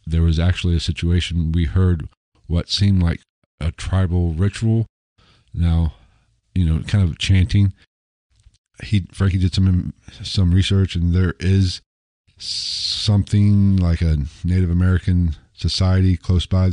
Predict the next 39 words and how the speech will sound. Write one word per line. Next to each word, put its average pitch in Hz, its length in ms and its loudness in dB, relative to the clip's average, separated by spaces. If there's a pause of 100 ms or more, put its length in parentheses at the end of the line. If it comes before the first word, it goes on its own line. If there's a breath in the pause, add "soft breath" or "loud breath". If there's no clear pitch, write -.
so 90 220 -2
that 92 320 -2
could 92 220 -2
be 95 180 0
that 82 180 -4
what 87 160 0
we 87 140 0
heard. 101 320 2 (720 soft breath)
Um, 87 400 0
but 80 140 -2
it 73 100 -2
was 78 160 -4
really 110 320 2
fascinating. 85 560 0
We 85 80 2
had 95 340 0
those 90 220 0
flashes 101 460 0
at 92 140 0
the 85 60 -2
light 85 420 0 (840 soft breath)
at 90 380 -2 (180)
the 82 200 -4
end 95 180 2
of 85 80 2
the 78 100 -2
tunnel. 98 520 2 (1200 soft breath)
Um, 87 440 2
there 117 80 0
were 131 60 4
some 131 200 2
bugs. 98 400 0
If 90 280 0
you 92 200 2
watch 98 520 -2
the 90 100 -2
video 95 280 2
on 80 120 0
Pa-, 101 200 2